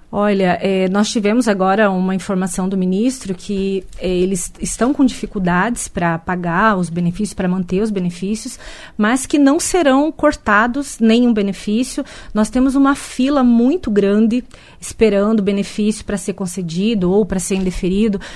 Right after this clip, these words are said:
Hoje, uma pensão por morte, ela demora mais de seis meses pra ser concedido.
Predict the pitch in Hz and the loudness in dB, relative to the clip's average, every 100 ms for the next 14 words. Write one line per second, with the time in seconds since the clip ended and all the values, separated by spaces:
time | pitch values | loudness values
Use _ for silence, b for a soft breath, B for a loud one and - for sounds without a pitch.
0 | B B - 214 220 247 233 240 233 240 | B B 0 2 4 2 2 0 0 0
1 | 226 220 208 214 226 220 196 190 196 208 | 2 4 4 2 0 0 -2 0 -2 0
2 | 208 196 226 254 208 214 - 220 226 202 | 0 0 0 -2 -2 -2 -2 0 0 0
3 | 196 196 220 202 180 - 185 185 196 185 | -2 2 2 2 -4 -8 -8 -6 -4 -2
4 | 202 170 160 196 196 | -2 -4 0 0 2